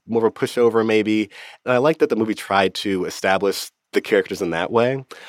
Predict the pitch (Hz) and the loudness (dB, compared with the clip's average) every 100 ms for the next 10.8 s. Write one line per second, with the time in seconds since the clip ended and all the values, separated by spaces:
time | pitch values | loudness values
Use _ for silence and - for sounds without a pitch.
0 | - - - 127 123 147 113 90 98 95 | -20 -8 -4 0 2 2 0 0 0 2
1 | 92 87 95 92 87 87 90 85 80 - | 0 -2 -2 -2 0 -2 -2 -6 -4 -4
2 | 82 - 127 - _ - - - 85 71 | -2 -4 -10 -18 _ -14 0 2 2 -2
3 | - 92 95 131 165 - - 120 101 101 | -4 -4 -2 0 0 0 0 0 0 -4
4 | - 76 117 110 87 98 - 104 87 80 | -6 -2 -2 0 0 0 0 -2 -2 -6
5 | - - - _ - 120 127 95 87 98 | -12 -20 -20 _ 2 4 4 2 -2 0
6 | 135 - 110 110 92 90 92 - 95 87 | 0 0 0 0 0 0 0 0 -2 -2
7 | 85 - 90 82 78 85 78 67 73 82 | -6 -4 -4 -4 -6 -8 -10 -10 -8 -8
8 | 76 - - 104 92 87 87 82 - - | -6 -6 2 4 4 2 0 0 -6 -18
9 | - 90 87 117 92 90 107 92 110 90 | -6 -4 -2 -4 -2 0 0 4 2 2
10 | - 95 85 80 64 - 82 | -2 -2 -2 -4 -8 -10 -10